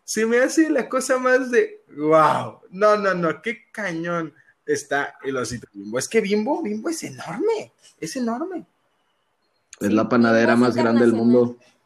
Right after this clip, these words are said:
Speaker 3: Exacto, y son súper inteligentes. Oigan, yo neta quiero ser parte del equipo de mercadólogos que ha desarrollado estas estrategias cañonas, porque para mí son inteligentes,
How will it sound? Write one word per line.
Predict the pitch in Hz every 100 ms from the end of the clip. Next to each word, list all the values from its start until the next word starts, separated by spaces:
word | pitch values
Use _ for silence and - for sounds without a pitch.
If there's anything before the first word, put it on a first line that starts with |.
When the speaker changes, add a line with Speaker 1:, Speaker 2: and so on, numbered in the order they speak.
| _ _ _ _ _ _ -
Speaker 3:
Exacto, | 233 - 226 220 - 202 185
y | - 240
son | 240 240 254
súper | - 285 302
inteligentes. | 294 262 240 247 214
Oigan, | 240 254 247
yo | 240
neta | 254 254 294
quiero | 285 269 262 285 - _
ser | 254 247
parte | - 262 254 240
del | 269 262
equipo | 226 226
de | 262
mercadólogos | 269 240 220 214 220 240 247
que | 247
ha |
desarrollado | 233 262 247 214 226
estas | 233 254
estrategias | 233 233 - 226 233
cañonas, | - 214 220 220 247 311 _ _ _ _ _ _ -
porque | 294 311 - 220 233
para | 262 262
mí | 262
son | 294 370
inteligentes, | 349 269 233 311 302 202 202